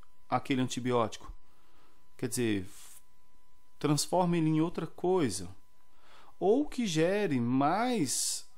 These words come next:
daquela estrutura que tenha sido atacada pelo antibiótico. Como assim, professor?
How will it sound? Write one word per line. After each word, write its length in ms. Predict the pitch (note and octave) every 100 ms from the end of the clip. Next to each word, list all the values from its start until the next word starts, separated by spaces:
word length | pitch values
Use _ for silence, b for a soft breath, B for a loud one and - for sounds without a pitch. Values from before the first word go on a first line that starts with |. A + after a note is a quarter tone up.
| - -
daquela 400 | D3 D3 F3 F3
estrutura 540 | - D#3 - G#3 A3
que 100 | -
tenha 220 | - F#3
sido 220 | E3 F#3+ G3
atacada 480 | G3 F#3+ - D#3
pelo 200 | D#3+ E3+
antibiótico. 540 | E3 - F#3 C#3+ A#2+ -
Como 200 | A#3+ B3
assim, 140 | -
professor? 480 | C3 B2+ C3+ F3+ D#3